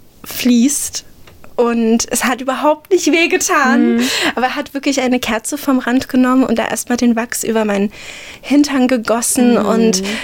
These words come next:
Speaker 1: gewartet, bis das trocken wird. Und dann ist er da drunter gefahren zwischen Haut und Wachs und hat das wieder so aufspringen lassen
Speaker 2: Mhm.
Speaker 1: und hat dabei plötzlich so hart angefangen zu stöhnen. Und ich hab so nach hinten geguckt. Ich so, „Was ist denn los?“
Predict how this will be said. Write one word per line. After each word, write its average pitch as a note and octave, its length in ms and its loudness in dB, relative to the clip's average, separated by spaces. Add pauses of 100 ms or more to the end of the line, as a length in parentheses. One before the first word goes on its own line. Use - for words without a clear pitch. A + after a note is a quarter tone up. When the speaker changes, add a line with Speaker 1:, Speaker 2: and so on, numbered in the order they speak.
(160)
Speaker 1:
gewartet, A#3 460 -2
bis - 120 -6
das A#3+ 220 -2
trocken B3+ 480 0
wird. A#3+ 320 2
Und A3 180 -2
dann A3 160 -2
ist A3+ 140 -6
er A#3 80 0
da A3+ 120 0
drunter C#4 520 2
gefahren A#3 440 -2
zwischen - 420 -2
Haut A#3 200 0
und G#3+ 180 0
Wachs A3 320 -4
und G3+ 140 0
hat A#3 120 -2
das A3 140 -2
wieder A3+ 200 2
so A3 180 2
aufspringen C4 680 0
lassen B3+ 480 2
Speaker 2:
Mhm. G3 520 0
Speaker 1:
und G#3 180 2
hat A#3+ 120 -4
dabei A#3 240 0
plötzlich A#3 460 -2
so C#4+ 260 2
hart - 380 -4
angefangen A3 680 0 (920)
zu - 220 -2
stöhnen. B3+ 880 2
Und A3 200 0
ich - 100 -2
hab - 180 -6
so A3+ 120 0
nach G3+ 120 0
hinten C4 340 2
geguckt. B3 520 -2
Ich - 140 -4
so, A3+ 100 -4
„Was A3+ 160 -2
ist - 160 -2
denn A#3 140 0
los?“ D4 400 2